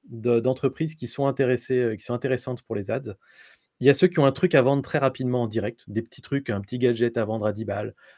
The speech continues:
euh, une petite formation à cinquante euros, des machins comme ça. Ça, c'est des trucs qui peuvent marcher parce qu'il y a des tunnels de vente derrière, et cetera. Donc, on n'est pas, à la limite, c'est quelqu'un qui pourrait juste dire : « J'utilise YouTube comme canal d'acquisition, comme je fais de la, du Facebook Ads ou du Google Ads. » C'est pareil.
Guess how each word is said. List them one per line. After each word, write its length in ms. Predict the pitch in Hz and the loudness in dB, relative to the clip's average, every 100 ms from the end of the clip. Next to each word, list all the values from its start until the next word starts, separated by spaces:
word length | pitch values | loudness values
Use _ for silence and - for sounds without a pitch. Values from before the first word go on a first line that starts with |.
| _ | _
euh, 280 | 107 104 107 | -4 -2 -2
une 80 | 113 | -4
petite 180 | - - | -8 -4
formation 440 | 120 117 117 113 | -2 -2 -4 -6
à 40 | 110 | -6
cinquante 380 | 117 113 104 | -8 -10 -6
euros, 240 | 117 110 113 | -4 -4 -4
des 80 | 104 | -4
machins 240 | 104 107 | -6 -8
comme 120 | 101 | -10
ça. 220 | 104 117 - _ _ | -8 -8 -8 _ _
Ça, 220 | - 143 143 | 0 2 2
c'est 120 | 135 | 2
des 80 | 117 | 0
trucs 160 | 131 | -2
qui 120 | 120 | -8
peuvent 200 | 113 123 | -2 0
marcher 340 | 123 110 - 131 | 0 -2 2 2
parce 160 | 120 - | 2 0
qu'il 120 | 117 | -2
y 20 | |
a 40 | |
des 40 | 104 | -2
tunnels 280 | - 120 104 | -4 -4 -4
de 80 | |
vente 200 | 107 110 | -2 -2
derrière, 200 | 110 113 | 0 -2
et 40 | 107 | -2
cetera. 300 | 113 110 131 | -4 0 0
Donc, 160 | 117 | 0
on 60 | 127 | 0
n'est 100 | 117 | 0
pas, 220 | 117 147 131 - _ _ - 359 151 | 2 0 0 -14 _ _ -18 -10 -4
à 60 | |
la 80 | 120 | -2
limite, 180 | 123 139 | -2 -4
c'est 100 | - | -4
quelqu'un 280 | 123 110 139 | -6 -4 -6
qui 120 | 123 | -6
pourrait 240 | 120 123 | -2 -2
juste 200 | 110 139 | -2 -6
dire : « 180 | 123 139 | -2 -2
J'utilise 320 | 123 123 123 | -2 -6 -6
YouTube 320 | 113 110 135 135 - | -6 -4 -6 -6 -2
comme 180 | 127 123 | -2 0
canal 240 | 123 117 | 0 2
d'acquisition, 420 | 113 - 101 - | 0 -4 -12 -8
comme 140 | 127 117 | -6 -4
je 60 | |
fais 100 | 120 | -4
de 40 | 104 | -2
la, 200 | 107 98 | -2 -4
du 80 | |
Facebook 400 | 98 143 123 127 - | -4 -4 -2 -6 -2
Ads 380 | 120 120 110 | -2 -2 -6
ou 100 | 104 | -10
du 100 | 98 | -10
Google 300 | 101 117 117 | -8 -2 0
Ads. » 200 | 117 143 - _ _ _ | 0 -4 -10 _ _ _
C'est 120 | - | -4
pareil. 260 | 104 147 | -2 -2